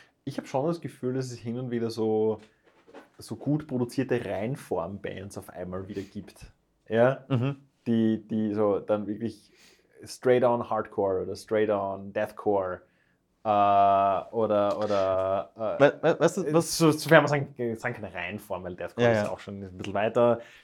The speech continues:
Speaker 1: Da wird mir der Thomas wahrscheinlich wieder was sagen <laughs> zu dem.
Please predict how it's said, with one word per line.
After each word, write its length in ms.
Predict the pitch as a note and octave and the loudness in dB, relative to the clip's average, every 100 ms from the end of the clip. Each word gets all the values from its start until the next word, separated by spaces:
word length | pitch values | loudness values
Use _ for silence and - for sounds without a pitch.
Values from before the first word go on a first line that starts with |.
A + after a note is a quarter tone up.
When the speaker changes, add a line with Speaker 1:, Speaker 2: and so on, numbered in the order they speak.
| - | 2
Speaker 1:
Da 180 | A2+ A2 G#2+ G#2+ G2+ A2 F#2+ - _ _ _ _ _ _ | 2 2 -4 -10 -12 -18 -20 -20 _ _ _ _ _ _
wird 220 | A2 A2 | -4 -2
mir 100 | G#2+ | -2
der 180 | F#2 G#2 | -2 -2
Thomas 380 | G#2+ A2 A#2 - | 2 4 2 2
wahrscheinlich 340 | A#2 A2+ A2+ A2+ | -2 0 0 2
wieder 180 | A#2+ A#2 | 0 0
was 100 | - | 0
sagen 200 | A2+ A#2+ - - | 0 0 -12 -20
<laughs> 240 | - A2 - | -6 -6 0
zu 120 | C#3 | 4
dem. 320 | C#3 C3 - | 8 6 4